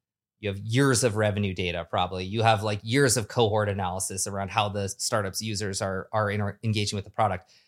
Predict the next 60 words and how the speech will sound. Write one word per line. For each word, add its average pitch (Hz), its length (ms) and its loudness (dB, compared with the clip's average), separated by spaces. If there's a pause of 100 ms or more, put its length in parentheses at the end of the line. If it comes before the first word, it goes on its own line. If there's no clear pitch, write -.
(140)
On 117 140 2
our 208 260 2
side 123 280 4
as 104 100 -2
a 104 60 -2
seed 147 280 -2
fund, 101 380 -2 (480)
you 190 100 -4
know, 123 60 -2
this 175 200 0
might 262 200 2
just - 180 -4
be 139 140 -4
the 117 100 0
track 131 320 4
record 113 340 0
of 98 120 -2
the 101 80 0
entrepreneurs 107 760 0
prior. 110 600 0
This 113 180 -4
might 143 140 2
be 117 140 -2
just 110 160 -4
the 110 80 -6
caliber 110 420 0
of 95 100 -6
their 104 160 0
idea. 95 500 -2
And 107 140 -2
so 117 260 2 (300)
really, 147 340 4
you 117 280 0
know, 113 80 2
we're 123 200 2
investing 117 400 0
in 101 100 -6
a 92 60 -6
team 107 240 -6
and 92 80 -6
a 87 60 -8
dream. 95 400 -6
And 101 140 -6
so 131 80 -4
the 117 180 0
only 156 300 2
way 120 260 4
that 101 180 -2
I 110 180 4
think 107 240 -4
that 85 100 -12
you 104 80 -8
can 104 140 -6
really 98 480 -4
diligence 107 480 -2
that 131 220 2
is 98 100 -8
by - 80 -10
spending 92 340 -6
time 90 400 -8